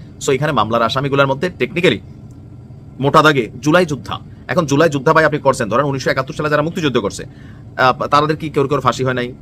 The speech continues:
কেউ যাবজ্জীবন জেল খাটে নাই, কেউ হয়তো এখনো জেলে আছে না, কেন আছে? অনেকেই অপরাধ করছে, রাষ্ট্র তাকে শাস্তি দিছে। এখন ও একাত্তর সালের মুক্তিযোদ্ধা হইলেই কি আপনি আইনের ঊর্ধ্বে? না।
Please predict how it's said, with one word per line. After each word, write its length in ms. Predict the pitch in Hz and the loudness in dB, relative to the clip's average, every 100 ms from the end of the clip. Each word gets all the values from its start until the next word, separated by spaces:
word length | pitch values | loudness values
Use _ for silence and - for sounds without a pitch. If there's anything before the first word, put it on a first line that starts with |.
| - - - | -20 -10 0
কেউ 320 | 131 131 123 | 2 4 4
যাবজ্জীবন 400 | 127 131 127 127 | 2 2 0 2
জেল 140 | 117 | 2
খাটে 200 | 117 131 | 2 0
নাই, 200 | 127 127 - - - | 0 -2 -8 -20 -4
কেউ 160 | 139 139 | 2 4
হয়তো 200 | 135 135 | 4 2
এখনো 240 | 120 135 | 0 0
জেলে 200 | 117 117 | 2 4
আছে 180 | 127 127 | 4 2
না, 140 | 131 147 | -4 -2
কেন 160 | 170 180 | 2 4
আছে? 240 | 135 98 - - - | 4 0 -10 -10 -2
অনেকেই 400 | 143 156 196 220 - - - - - - | 0 2 0 -2 -16 -20 -20 -20 -14 -2
অপরাধ 320 | 143 160 160 | 4 6 4
করছে, 320 | 160 147 202 - - | 2 -2 -4 -8 -2
রাষ্ট্র 320 | 123 139 - | 0 0 0
তাকে 160 | 165 180 | -2 -2
শাস্তি 260 | 226 220 | -4 -4
দিছে। 280 | 151 113 - - - - | -2 -2 -6 -10 -18 -2
এখন 180 | 127 160 | 0 2
ও 60 | |
একাত্তর 280 | 147 165 175 | 2 0 -2
সালের 200 | 170 175 | -2 0
মুক্তিযোদ্ধা 400 | 143 139 156 156 | 0 -2 0 2
হইলেই 240 | 139 151 160 | 4 4 2
কি 100 | 151 | 2
আপনি 180 | 135 | 2
আইনের 200 | 131 131 | 0 2
ঊর্ধ্বে? 280 | 127 120 117 | 0 -2 -4
না। 220 | 123 180 | 0 0